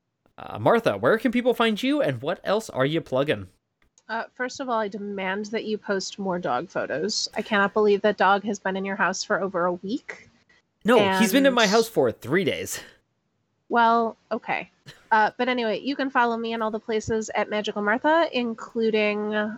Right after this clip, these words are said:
Speaker 2: um, uh, Letterboxd, where I frequently rank, uh, movies that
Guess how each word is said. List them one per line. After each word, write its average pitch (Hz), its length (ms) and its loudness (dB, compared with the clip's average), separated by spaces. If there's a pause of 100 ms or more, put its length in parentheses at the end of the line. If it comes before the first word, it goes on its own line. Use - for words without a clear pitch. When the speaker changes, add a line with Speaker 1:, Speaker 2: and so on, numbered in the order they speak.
(140)
Speaker 2:
um, 185 680 0 (1700)
uh, 277 260 6
Letterboxd, 247 880 2 (160)
where 254 140 2
I 240 80 4
frequently 233 580 -4
rank, 220 640 -6 (360)
uh, 202 580 -2 (260)
movies 214 720 -2 (140)
that 208 260 2